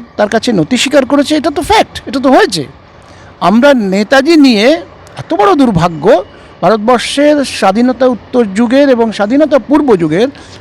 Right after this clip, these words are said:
মানে মডার্ন ইন্ডিয়ান হিস্ট্রিতে সবচাইতে বড় নেতা, সবচাইতে বড় মহামানব, আমি সবার কথা মাথায় রেখে বলছি, রবীন্দ্রনাথ, বিবেকানন্দ, গান্ধীজি,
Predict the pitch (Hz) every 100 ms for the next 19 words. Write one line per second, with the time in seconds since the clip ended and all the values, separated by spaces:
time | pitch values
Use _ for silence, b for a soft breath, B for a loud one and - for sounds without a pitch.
0 | B B B 185 202 202 269 349 339 294
1 | 254 247 220 190 - 214 262 - 330 -
2 | 294 226 160 147 139 135 131 156 - _
3 | - - - _ - - - - 269 -
4 | 311 311 - 339 277 180 202 254 277 240
5 | 214 208 151 139 135 - _ _ _ _
6 | _ _ _ 226 269 - - 262 294 277
7 | 247 214 175 156 135 143 143 185 185 185
8 | 180 180 170 180 170 170 170 170 170 160
9 | 170 170 165 170 175